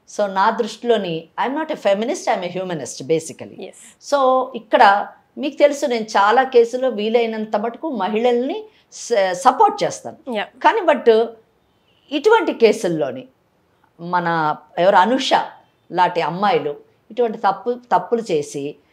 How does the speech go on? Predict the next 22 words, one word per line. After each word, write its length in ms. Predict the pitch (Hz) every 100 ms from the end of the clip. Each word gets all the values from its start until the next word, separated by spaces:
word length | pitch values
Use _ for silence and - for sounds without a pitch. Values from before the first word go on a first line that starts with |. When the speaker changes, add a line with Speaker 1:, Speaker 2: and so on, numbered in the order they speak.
| _ 170
Speaker 1:
మా, 200 | 202 202
మేము 440 | 202 208 202 196
suicide 520 | 180 240 240 254 175
చేసుకుంటాము, 720 | 180 165 170 156 151 151 160 - _ -
మీరే 280 | 214 240 247
set 380 | 240 180 - 262
చేయాలి 540 | 180 160 147 165 160 _ _
అనేటటువంటి 640 | 175 180 180 175 170 165 160
మాటలు 340 | 156 156 233
చాలా 360 | 240 180 151 196
వింటూ 360 | 190 175 175 220
ఉంటాము. 600 | 160 - 180 147 214 - _ _ 180
దాన్ని 280 | 240 277
set 420 | 269 240 240 - 302
చేస్తూ 380 | 302 302 -
చేస్తూ 720 | 320 247 240 240 277 196 202 - _ -
ఇంకా 440 | 285 - 370 370
ఇలాంటి 360 | 330 277 277 269
కేసులు 420 | - 262 269 277
చాలా 460 | 254 233 208 247 262
encourage 680 | 208 202 208 302 294 - 233
చేయడం 280 | 220 254